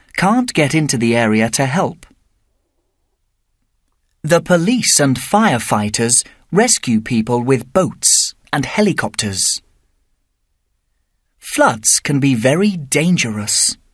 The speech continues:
The water moves fast and it's very strong. Don't play in floodwater.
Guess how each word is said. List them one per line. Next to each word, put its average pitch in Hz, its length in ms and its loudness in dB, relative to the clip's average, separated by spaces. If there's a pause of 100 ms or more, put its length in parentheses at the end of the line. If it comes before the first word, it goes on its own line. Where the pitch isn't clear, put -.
(580)
The 160 100 4
water 139 500 2
moves 123 640 2
fast - 720 -4 (380)
and 135 140 0
it's 120 160 -4
very 123 400 0
strong. 107 640 0 (1120)
Don't 214 420 2
play 135 600 -2
in 120 220 0
floodwater. 110 960 -4